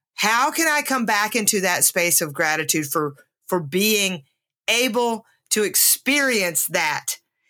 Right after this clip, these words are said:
and know and trust that it wasn't that I went there,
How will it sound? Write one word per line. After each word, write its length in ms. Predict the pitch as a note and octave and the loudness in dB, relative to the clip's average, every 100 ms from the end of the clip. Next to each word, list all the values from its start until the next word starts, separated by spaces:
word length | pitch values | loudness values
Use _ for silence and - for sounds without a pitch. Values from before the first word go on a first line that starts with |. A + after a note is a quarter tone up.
| _ | _
and 380 | G3 G3+ G3 G3 | -2 0 0 0
know 480 | A3 B3+ B3+ F3+ D#3+ | 0 2 0 0 0
and 180 | F3+ D#3+ | 0 0
trust 760 | - A#3+ A3+ F3 - - - - _ _ | 0 0 0 2 0 0 -4 -12 _ _
that 120 | G3 | 0
it 120 | G3+ G3+ | 0 0
wasn't 340 | G#3 B3 C4 | 0 0 0
that 140 | A#3 | 0
I 80 | G#3 | 0
went 280 | G3 A#3 A#3 | 0 -2 -2
there, 320 | C#3+ B2 - | -6 -8 -14